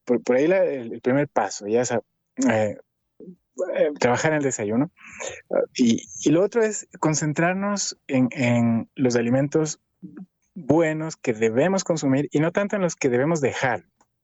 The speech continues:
Porque ese, ese, ese juego, <laughs> digamos, de que esto tengo que dejar y dejar y dejar,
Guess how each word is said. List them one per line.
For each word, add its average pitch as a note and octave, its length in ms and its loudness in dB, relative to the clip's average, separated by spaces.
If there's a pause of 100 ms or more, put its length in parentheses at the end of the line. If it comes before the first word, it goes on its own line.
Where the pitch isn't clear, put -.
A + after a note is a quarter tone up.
Porque - 160 -6 (360)
ese, C3 200 2
ese, D#3+ 260 0 (360)
ese C#3 220 2
juego, D#3+ 560 2
<laughs> D3 240 -4
digamos, C#3 380 2
de B2 100 -2
que - 120 -18 (220)
esto D#3+ 340 0
tengo C#3 280 -4
que A2+ 160 -10
dejar D3 400 -2
y B2 100 -4
dejar B2 300 -2
y C3+ 80 4
dejar, C#3 280 -2